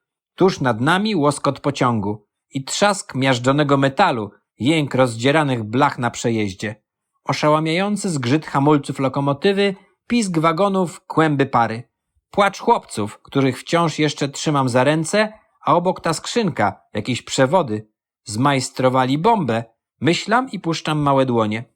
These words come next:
Od pociągu biegną kolejarze, coś wołają. A ja idę, gdzie przejazd i dalej, dalej,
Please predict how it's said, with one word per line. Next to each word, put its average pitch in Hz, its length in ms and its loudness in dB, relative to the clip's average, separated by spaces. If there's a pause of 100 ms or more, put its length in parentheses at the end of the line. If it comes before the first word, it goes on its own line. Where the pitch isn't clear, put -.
(400)
Od 117 140 -12
pociągu 240 460 -2
biegną 196 340 0
kolejarze, 160 600 2 (260)
coś 107 240 -4
wołają. 123 520 2 (540)
A 190 80 0
ja 214 200 4
idę, 208 540 2
gdzie 123 300 -4
przejazd 170 840 -2
i 151 80 -8
dalej, 208 520 0
dalej, 160 540 0